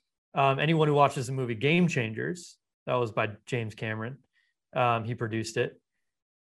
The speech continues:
knows that basically people who are on a vegetarian or vegan diet end up having stronger bone structures because of strontium is the, you know, there's a whole thing there. I'm not a chemist, so I don't really, you know,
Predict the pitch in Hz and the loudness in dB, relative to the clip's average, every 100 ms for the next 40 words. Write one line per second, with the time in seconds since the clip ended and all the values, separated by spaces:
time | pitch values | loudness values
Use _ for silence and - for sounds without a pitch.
0 | _ _ - 147 160 160 131 143 135 131 | _ _ -2 4 6 6 6 4 4 4
1 | 127 - _ _ - 135 165 170 170 165 | 2 0 _ _ -6 2 4 4 0 0
2 | 156 147 135 - _ _ - 180 180 180 | 0 0 -2 -6 _ _ -2 2 6 8
3 | 165 156 147 143 131 123 139 120 113 139 | 8 8 8 6 2 0 -2 -2 -2 0
4 | 131 120 110 127 120 113 113 123 131 131 | 0 -2 -4 -4 -2 2 4 4 4 2
5 | 123 123 120 113 - 131 123 120 110 117 | -2 0 -2 -2 -4 -2 0 0 -2 -2
6 | 113 - 110 - 131 - - _ _ _ | -4 -4 -6 -4 -10 -10 -20 _ _ _
7 | _ _ _ _ _ _ 135 131 113 - | _ _ _ _ _ _ -2 -2 -4 -6
8 | - 127 110 110 104 104 104 - 107 104 | -2 0 0 -6 -8 -10 -14 -12 -12 -12
9 | - _ _ _ _ _ _ _ _ 113 | -18 _ _ _ _ _ _ _ _ -8
10 | 110 113 - - 117 107 110 - 107 104 | -8 -10 -16 -8 -6 -4 -4 -4 -8 -6
11 | 107 110 110 107 104 - _ _ - 139 | -4 -2 0 0 -2 -6 _ _ -4 -2
12 | 110 107 - 110 107 104 107 _ _ - | -2 -6 -4 -2 -2 -4 -8 _ _ -6
13 | 113 107 113 - 110 101 | -4 -4 -8 -8 -8 -8